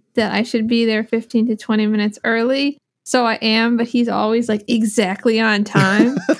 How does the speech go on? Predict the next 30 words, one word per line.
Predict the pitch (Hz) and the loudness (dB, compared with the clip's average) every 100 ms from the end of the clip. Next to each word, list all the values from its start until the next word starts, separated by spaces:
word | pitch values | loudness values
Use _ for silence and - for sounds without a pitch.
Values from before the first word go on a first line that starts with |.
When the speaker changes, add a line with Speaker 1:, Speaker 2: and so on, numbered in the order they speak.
| - | 0
Speaker 1:
So | 262 | 0
I'm | 247 | 2
just, | 240 247 | 2 0
like, | 214 220 - _ _ | -2 -2 -6 _ _
still | - - 302 285 | -18 -4 -4 -2
the | 294 | -4
first | 294 294 - | -4 -6 -6
person | 277 269 277 | -6 -4 -2
here. | 285 277 269 269 269 - - _ - | -2 -2 -2 -4 -8 -14 -20 _ -2
Um, | 262 262 247 220 240 - _ _ _ _ _ _ _ - | 0 2 2 0 -2 -4 _ _ _ _ _ _ _ -2
and, | 269 254 247 247 | 0 2 2 2
uh, | 247 226 214 208 | 0 0 -2 0
then | 247 269 277 285 247 - | 0 0 0 -2 -4 -2
we, | 254 220 | 0 0
we | 247 247 | 0 0
go | 240 240 240 | 0 0 0
around | 240 226 226 226 226 | 0 0 0 0 0
and | 220 | 0
we | 214 | 0
look | 220 240 | 0 -2
at | 240 | -4
stuff, | - 269 285 - _ _ _ _ _ - | -2 -2 -2 -8 _ _ _ _ _ -2
and | 233 226 208 | 0 2 2
I | 226 | 0
take | 226 226 | 0 0
lots | 233 220 220 | 0 -2 -2
of | 208 | -4
pictures | 226 220 226 214 214 208 | -6 -4 -2 0 -2 -2
and | 214 196 | 0 0
notes, | 214 220 - - - | 0 -4 -8 -16 -18